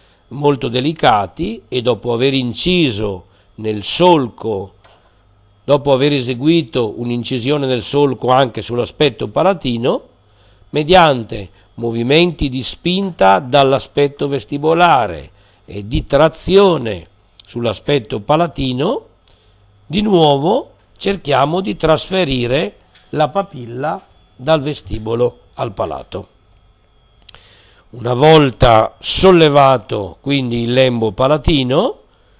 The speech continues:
quel tanto che ci renderà possibile la rimozione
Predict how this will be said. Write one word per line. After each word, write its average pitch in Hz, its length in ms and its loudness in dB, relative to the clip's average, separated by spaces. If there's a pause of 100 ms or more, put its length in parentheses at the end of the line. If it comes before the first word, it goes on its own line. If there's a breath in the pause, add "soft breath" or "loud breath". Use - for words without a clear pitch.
(220)
quel 104 320 -10
tanto 123 720 2
che 117 140 -8
ci 120 180 -6
renderà 123 400 2
possibile 123 920 0 (1000)
la 117 140 0
rimozione 147 1040 2